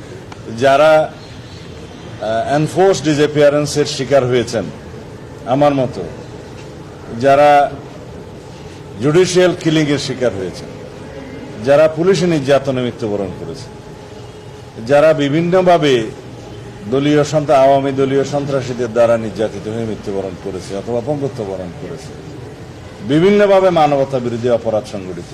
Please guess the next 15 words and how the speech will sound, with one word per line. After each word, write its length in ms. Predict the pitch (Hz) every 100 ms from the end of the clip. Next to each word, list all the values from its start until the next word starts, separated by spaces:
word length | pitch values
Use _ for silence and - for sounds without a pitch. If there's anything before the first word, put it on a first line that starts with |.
| 82
হয়েছে, 320 | 95 90 - 69 - - - - -
এই 160 | 139 143
সমস্ত 460 | 160 185 190 - 180
কিছুই 260 | 151 143 175
আন্তর্জাতিক 520 | 147 123 117 110 107
অপরাধ 280 | 107 107 113 -
ট্রাইব্যুনালে 640 | 113 110 110 110 107 101 - - - - 104
যাতে 240 | 127 139
মামলা 420 | 131 127 131 131
হয়, 280 | 131 151 190
যারা 260 | 143 131 131
ভুক্তভোগী 640 | 131 131 131 117 117 147 131
তারা 200 | 120 117
যাতে 240 | 117 117
মামলা 420 | 113 107 104 104